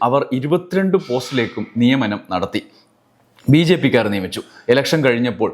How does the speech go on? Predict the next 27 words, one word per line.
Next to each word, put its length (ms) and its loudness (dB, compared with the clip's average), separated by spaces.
കോൺഗ്രസിൻ്റെ 540 0
നേതൃത്വവും 480 -2
മറ്റുള്ളവരും 540 -2
പിൻവാങ്ങി. 420 0
അഡ്മിനിസ്ട്രേറ്റീവ് 640 0
കമ്മിറ്റി 380 -2
കൺവീനറായ 460 0
എൻ്റെ 280 0
തലയിൽ 320 -2
എല്ലാ 180 -2
സാമ്പത്തിക 540 -4
ബാധ്യതകളും 540 -2
വന്നു. 140 -2
മുപ്പത്തിരണ്ട് 560 0
ലക്ഷം 240 -4
സുൽത്താൻ 400 2
ബത്തേരി 380 0
അർബൻ 340 -2
ബാങ്കിൽ 320 -4
എൻ്റെ 140 -4
വീടും 380 -2
സ്ഥലവും 420 -2
പണയപ്പെടുത്തി 600 -4
ലോൺ 280 0
എടുത്ത് 300 -8
ബാധ്യതകളെല്ലാം 760 -2
തീർത്തു. 300 -4